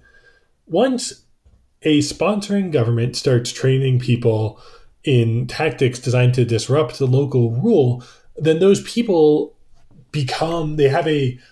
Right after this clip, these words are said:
almost a sort of, like, well, it's extremely extra legal, but it's a, a profession and skill set that draws them to other conflicts where that is happening.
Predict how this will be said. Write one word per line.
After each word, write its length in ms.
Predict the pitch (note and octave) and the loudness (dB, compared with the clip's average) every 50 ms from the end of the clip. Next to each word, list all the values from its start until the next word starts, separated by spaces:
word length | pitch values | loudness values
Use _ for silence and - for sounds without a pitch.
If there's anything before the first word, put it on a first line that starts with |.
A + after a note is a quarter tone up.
| _ - - - | _ -20 -8 -2
almost 360 | - F3 G#3 A#3+ B3+ - - A3 | 0 2 2 2 2 0 0 -2
a 60 | G3 | -2
sort 240 | - - E3 D#3+ D#3+ | -2 -2 -2 -2 -2
of, 120 | D#3 C3+ | 0 0
like, 360 | D3+ C#3+ B2+ B2 B2 - - - - _ _ _ _ _ _ _ _ _ _ _ _ _ | 0 0 0 0 -2 -6 -10 -20 -20 _ _ _ _ _ _ _ _ _ _ _ _ _
well, 120 | - C3 A#2+ | 0 2 2
it's 120 | A#2 A#2 | 2 0
extremely 480 | A2+ - - - - A3 G#3 D#3+ D3 C#3+ | -2 -4 -4 -4 -2 -2 0 0 0 0
extra 320 | C#3+ B2 B2 - - B2+ | -2 -4 -4 -2 -2 0
legal, 220 | A2+ A2 G#2+ A2+ G#2+ | 0 2 2 2 2
but 120 | A#2 A#2+ | 2 0
it's 140 | A#2 - - | 0 0 2
a, 260 | B2 A#2+ B2+ C#3 C#3+ | 2 2 4 4 2
a 440 | A#2 A2 A2 G#2+ G#2 G#2 G2+ G2 - - _ _ _ _ _ _ _ _ _ _ _ - | 2 2 2 0 -2 -2 -4 -6 -10 -14 _ _ _ _ _ _ _ _ _ _ _ -4
profession 580 | - D#3+ - - A#3+ C4+ - - G#3 F3+ E3 | -2 -2 0 2 2 2 2 2 0 0 0
and 300 | D#3+ D#3 D3+ D3 C#3 B2+ | 0 -2 0 0 0 -2
skill 460 | - - - - - - A3 B3 C4 | -2 -4 -6 -6 -2 0 2 2 2
set 440 | B3+ - - B2+ A2+ G#2+ - - - - - - - _ _ | 0 0 0 0 0 0 -2 -6 -10 -18 -20 -20 -20 _ _
that 420 | - D#3+ D#3+ D#3 D3 D3+ C#3+ C3+ C3 | 0 0 2 2 0 -4 -8 -10 -4
draws 520 | - D3+ D#3+ E3 G3 A3+ B3 A#3 - - | 0 2 4 4 4 4 2 2 0 2
them 200 | G3+ G3+ G3 F#3+ | 2 2 2 0
to 240 | C#3 - G3 F3 - | -2 -4 -6 -4 -2
other 280 | F3 F3 F3 F#3+ F#3 | -2 0 0 0 -2
conflicts 560 | F3+ - - F3 F#3 F3 C3 - F3 D#3 - - | -2 -4 -6 -6 -6 -4 -6 -6 -8 -6 -4 0
where 140 | E3+ D#3+ | 0 2
that 180 | D3 D3+ C#3+ C#3 | 2 2 2 2
is 160 | C3+ B2+ B2+ | 2 0 -2
happening. 540 | - - A3+ A#3 - - B2+ A2 G#2 G2+ - | -2 -4 -4 -4 -2 -2 -4 -4 -6 -10 -14